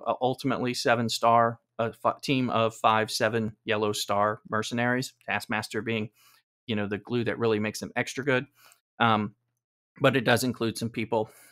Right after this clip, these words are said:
Um, you know, Killmonger, we've talked about again, is on there,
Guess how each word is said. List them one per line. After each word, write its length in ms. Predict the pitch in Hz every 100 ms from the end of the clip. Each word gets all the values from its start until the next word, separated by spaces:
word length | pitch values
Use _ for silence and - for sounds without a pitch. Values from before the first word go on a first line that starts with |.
| _
Um, 360 | 120 110 107 107
you 60 | 113
know, 100 | -
Killmonger, 560 | - 175 156 147 139
we've 120 | 123
talked 260 | 117 123 120
about 200 | 117 113
again, 240 | 117 120
is 120 | 110 113
on 180 | 120
there, 200 | 117 113